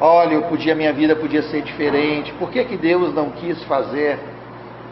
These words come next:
Se o Senhor não curar os seus olhos, não adianta você enxergar.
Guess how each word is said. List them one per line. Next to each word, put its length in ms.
Se 120
o 60
Senhor 360
não 140
curar 380
os 160
seus 260
olhos, 400
não 280
adianta 640
você 440
enxergar. 640